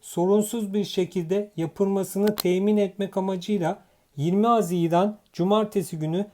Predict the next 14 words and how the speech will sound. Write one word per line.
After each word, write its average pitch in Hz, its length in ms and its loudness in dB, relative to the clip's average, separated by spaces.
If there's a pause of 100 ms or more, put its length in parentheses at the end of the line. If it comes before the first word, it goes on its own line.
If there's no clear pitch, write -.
(140)
saat 202 500 4
dokuz 196 460 0
ile 165 280 0 (180)
on 208 280 4
beş - 440 0 (300)
saatleri 185 640 0
arasında 180 640 0 (260)
bazı 202 360 2
istisnalar 196 1000 -2
hariç 180 360 -2
sokağa 190 460 -2
çıkma - 260 -8
yasağı 185 520 -4
ilan 180 400 -2